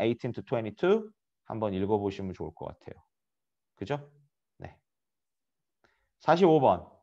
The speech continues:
어, as used line nineteen, demands,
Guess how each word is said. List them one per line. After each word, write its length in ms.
어, 720
as 180
used 300
line 380
nineteen, 840
demands, 1080